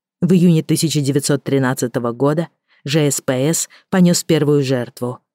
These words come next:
На крупном дерби Англии суфражетка Эмили Дэвидсон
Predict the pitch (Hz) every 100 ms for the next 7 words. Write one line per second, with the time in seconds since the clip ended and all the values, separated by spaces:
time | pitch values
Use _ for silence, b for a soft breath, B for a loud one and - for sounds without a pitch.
0 | _ - 165 - 165 147 147 135 151 139
1 | 135 - 156 165 156 151 151 B B 190
2 | 180 170 170 160 - 160 - 160 147 139
3 | 131 170 170 170 - 165